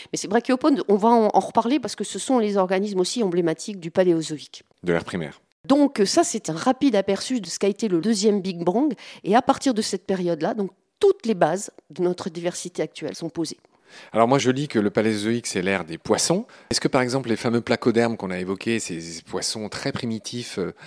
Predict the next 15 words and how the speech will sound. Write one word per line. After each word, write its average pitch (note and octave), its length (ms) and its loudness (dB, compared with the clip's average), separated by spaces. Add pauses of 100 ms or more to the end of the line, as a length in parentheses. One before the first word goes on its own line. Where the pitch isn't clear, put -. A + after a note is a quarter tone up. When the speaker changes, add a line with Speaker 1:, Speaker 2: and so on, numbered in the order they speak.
(120)
Speaker 2:
avec F2+ 320 -10
des E2+ 100 -16
espèces F2+ 260 -6
de F2+ 80 -8
plaques, - 500 -4 (240)
placodermes, G2 540 -2 (360)
sur - 240 -8
le F#2 100 -4
corps, D#3 480 4 (260)
qui - 120 -14
avaient E3+ 100 -8
des E3 120 -6
tronches - 260 -6
pas F2+ 100 -4
possibles, A2+ 540 -4